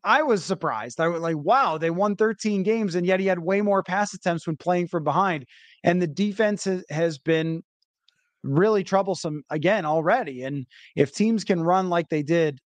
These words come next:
ag-, against Philadelphia, and I know not every team has that offensive line, but I'm not even sure it would take that level of offensive line to have some success on the ground if a team is willing to stick with it, which they were.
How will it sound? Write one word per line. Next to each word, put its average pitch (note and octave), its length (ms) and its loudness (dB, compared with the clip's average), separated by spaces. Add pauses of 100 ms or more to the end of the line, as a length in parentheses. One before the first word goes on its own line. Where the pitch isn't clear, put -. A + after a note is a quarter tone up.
(100)
ag-, C#3 180 -4 (100)
against D3 380 0
Philadelphia, C#3+ 720 -2 (240)
and C#4+ 100 6
I D4+ 80 4
know C#4+ 160 4
not A3 220 2
every G3 220 0
team F3+ 240 -2
has D#3 200 0
that D#3+ 160 2
offensive C#3+ 420 -4
line, A2 360 -8 (360)
but F3 260 2 (580)
I'm A3 240 2
not A3+ 180 2
even F#3 200 -2
sure G3 240 0
it E3 120 -6
would E3 140 -6
take A#3 320 -2 (580)
that E3 200 2
level D3 300 -2
of C3 80 -6
offensive C#3 500 -2
line B2+ 280 -4
to B2 60 -4
have C3+ 220 -2
some C#3 200 -6
success D3 520 -2
on C#3+ 160 -2
the C3+ 80 -6
ground E3+ 400 0
if C#3 120 -6
a D3+ 80 -6
team E3+ 320 0
is D3+ 100 -4
willing D#3 280 0
to C#3+ 60 -8
stick - 300 -2
with G#3 180 2
it, D3 160 -4 (380)
which E3+ 300 2
they G3+ 180 2
were. G3 320 0